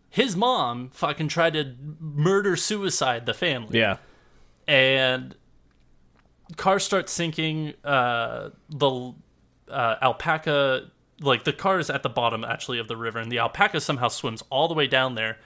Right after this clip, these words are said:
Speaker 1: and opens the door
Speaker 2: Good.
Speaker 1: and pulls him out and brings him to land.
Speaker 2: She's a goddamn superhero with her capoeira.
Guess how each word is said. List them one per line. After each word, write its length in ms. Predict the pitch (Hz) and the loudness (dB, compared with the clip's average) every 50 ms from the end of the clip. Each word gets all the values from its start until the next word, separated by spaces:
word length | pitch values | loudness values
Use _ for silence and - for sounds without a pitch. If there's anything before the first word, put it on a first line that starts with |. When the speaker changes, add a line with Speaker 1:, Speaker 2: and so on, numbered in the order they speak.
| - - _ _ _ _ _ - | -20 -20 _ _ _ _ _ -6
Speaker 1:
and 140 | 156 143 - - | -4 -4 2 4
opens 480 | 143 151 151 - 175 156 139 120 113 | 4 4 4 2 -2 -2 -2 -4 -2
the 120 | 120 127 117 | -4 -4 -4
door 600 | 117 - - 113 107 120 123 135 147 160 170 - _ _ _ - | -4 -6 -8 -6 -4 -4 -4 -6 -6 -8 -10 -14 _ _ _ -8
Speaker 2:
Good. 140 | - 123 139 147 | -2 0 2 2
Speaker 1:
and 160 | 131 120 - | 2 0 -2
pulls 340 | - - 185 185 175 - 165 | -2 0 0 0 0 0 0
him 100 | 151 139 | 2 2
out 200 | 123 123 123 131 | 2 2 2 -2
and 120 | 131 120 | -6 -4
brings 340 | 135 123 123 131 131 - - | -2 0 0 0 -2 -2 -4
him 80 | 151 127 | -4 -2
to 80 | 123 | -2
land. 300 | 113 110 107 107 101 - - | -4 -4 -4 -10 -10 -12 -10
Speaker 2:
She's 280 | - - 147 160 135 | -4 -2 -2 0 0
a 60 | 113 101 | -2 -2
goddamn 400 | 90 110 107 107 101 110 101 95 | -2 0 -2 0 0 -2 -2 -2
superhero 600 | 95 - 123 113 - 107 101 95 104 98 95 92 | -4 -6 -8 -8 -6 -6 -4 -4 -4 -4 -6 -6
with 140 | 90 92 87 - | -6 -8 -8 -8
her 80 | 101 - | -8 -6
capoeira. 640 | - 98 98 - - 95 95 92 92 90 90 92 | -4 -6 -6 -6 -6 -10 -6 -6 -6 -6 -6 -8